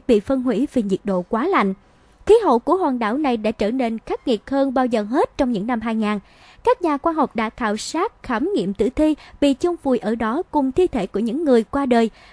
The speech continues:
vì virus cúm năm một nghìn chín trăm mười bảy. Kết quả là họ đã phát hiện ra một sự thật đáng kinh ngạc, mẫu virus vẫn còn sống. Và như vậy, cư dân nơi này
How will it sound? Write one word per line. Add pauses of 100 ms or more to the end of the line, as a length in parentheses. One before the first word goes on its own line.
(120)
vì
virus
cúm
năm
một
nghìn
chín
trăm
mười
bảy. (540)
Kết
quả (220)
là
họ
đã
phát
hiện
ra
một
sự
thật
đáng
kinh
ngạc, (280)
mẫu
virus (120)
vẫn
còn
sống. (520)
Và
như
vậy,
cư
dân
nơi
này